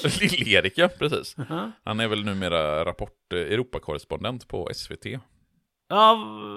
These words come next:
Speaker 2: är, är det det han är? Han, var han i U S? Nej, det är i Europa han är, ja. Han är inte
Speaker 1: Jag tror att man
Speaker 2: i
Speaker 1: brukar
Speaker 2: U S A.
Speaker 1: se honom nere i Bryssel och Paris och såna grejer,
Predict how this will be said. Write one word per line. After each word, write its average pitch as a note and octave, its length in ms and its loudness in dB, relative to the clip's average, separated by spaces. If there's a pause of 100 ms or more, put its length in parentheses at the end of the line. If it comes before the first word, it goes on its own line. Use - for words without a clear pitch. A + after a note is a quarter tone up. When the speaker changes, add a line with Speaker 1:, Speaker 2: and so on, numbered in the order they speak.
(200)
Speaker 2:
är, G3+ 40 -4
är G3 240 -2
det F#3 80 -2
det G3 80 0
han G#3+ 120 4
är? D#3+ 40 2
Han, F#3 320 2
var G3 80 2
han G3 160 6
i - 20 -2
U G3 100 -4
S? - 340 -10
Nej, G#3+ 240 2
det G#3 200 -4
är F#3+ 60 -2
i G3 40 0
Europa E3 300 -2
han E3 140 2
är, A#2 180 -6
ja. A#2+ 220 -10
Han E3 220 -2
är D#3 260 -6
inte C3+ 320 -8
Speaker 1:
Jag C3+ 120 2
tror B2+ 120 8
att B2+ 60 2
man G#2+ 100 2
Speaker 2:
i - 20 0
Speaker 1:
brukar G#2 140 0
Speaker 2:
U - 20 0
S F#2+ 80 -4
A. G2 40 -2
Speaker 1:
se F#2 80 4
honom F2 180 0
nere D#2+ 180 0
i D#2+ 120 -2
Bryssel D2+ 520 -6
och D2 200 -2
Paris D#2 380 -6
och E2 60 -10
såna D2+ 180 -8
grejer, D2+ 340 -10